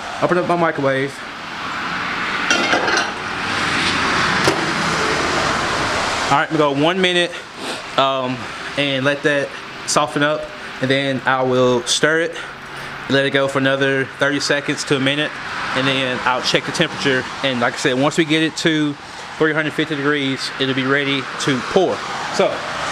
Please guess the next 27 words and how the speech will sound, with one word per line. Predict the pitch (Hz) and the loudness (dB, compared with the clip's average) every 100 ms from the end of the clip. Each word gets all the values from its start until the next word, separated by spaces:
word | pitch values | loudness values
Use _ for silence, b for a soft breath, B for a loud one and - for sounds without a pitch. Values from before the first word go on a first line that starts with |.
| - - | -4 2
while | 156 | 4
that's | 202 240 175 165 | 4 0 -2 2
going, | 160 147 139 131 - - - - - | 2 2 0 -2 -6 -2 -2 -2 2
uh, | 156 156 139 | 4 4 4
these | 165 165 | 2 4
molds, | 160 175 185 180 - - | 4 4 2 0 -4 0
they | 151 | 2
make | 165 185 | 2 2
some | 190 185 185 | 2 2 4
that | 165 151 - - - - | 4 4 0 -8 -12 -4
are | 143 | -2
hinged, | 139 165 170 170 - - - - - - | 2 2 2 0 -4 -6 -6 -4 -4 0
they | 147 | 2
make | 156 160 | 2 2
some | 160 156 | 0 0
that | 151 147 147 - - - | 2 2 0 -2 -4 0
have, | 156 151 143 | 2 2 2
um, | 135 131 123 113 101 - - - - - - - - | 2 2 0 -2 -6 -6 -6 -4 -4 -4 -2 -2 0
screw | - 175 170 | 2 4 4
clamps | 170 160 - | 4 2 2
on | 156 | 2
them | 151 | 2
already, | 143 143 165 170 - - - | 2 2 0 -2 -6 -10 -2
but | 143 139 127 - - | 0 0 0 -4 2
most | 156 165 | 2 4
of | 175 165 | 2 2
them | 165 | 0